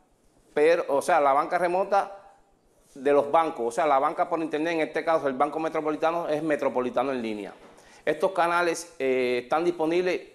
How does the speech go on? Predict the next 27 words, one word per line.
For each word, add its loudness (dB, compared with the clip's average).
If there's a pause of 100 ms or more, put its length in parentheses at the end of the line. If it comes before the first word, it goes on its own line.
(280)
las 2
veinticuatro 0
horas 2
en -2
el -4
caso -2
de 2
los -2
T 0
P 0
V 0 (880)
eh, 0
la 4
banca 2
móvil 0
y -2
la 4
banca 0
remota -2
están -4
veinticuatro 0
horas 2
disponibles -4 (420)
para, 2
eh, 0
realizar 0
operaciones -2